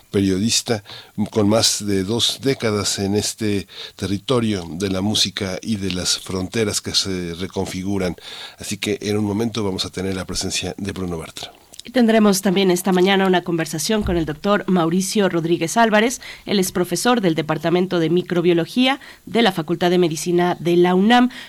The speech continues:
Speaker 2: conductor de Hipócrates dos punto cero, un programa aquí en Radio unam sobre medicina e investigación. Y hablaremos con él acerca de el refuerzo de la vacuna contra covid diecinueve.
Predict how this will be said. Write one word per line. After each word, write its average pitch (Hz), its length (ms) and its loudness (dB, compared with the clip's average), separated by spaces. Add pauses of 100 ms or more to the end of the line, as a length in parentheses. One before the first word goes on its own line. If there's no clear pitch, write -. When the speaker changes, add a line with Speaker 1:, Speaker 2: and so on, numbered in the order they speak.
Speaker 2:
conductor 180 480 2
de 185 60 4
Hipócrates 180 600 0
dos 185 180 -2
punto 180 280 -2
cero, 226 260 2
un 160 80 0
programa 180 480 0
aquí 196 400 -4
en 170 140 -4
Radio 190 240 2
unam 233 220 4 (200)
sobre 160 260 -2
medicina 165 600 0
e 180 80 2
investigación. 208 600 2
Y 285 40 2
hablaremos 254 420 2
con 190 180 0
él 226 220 2 (220)
acerca 214 400 0
de 190 240 0
el 185 140 2
refuerzo 175 600 0
de 160 140 0
la 160 100 0
vacuna 214 380 0
contra 196 280 -4
covid 160 280 -4
diecinueve. 190 520 0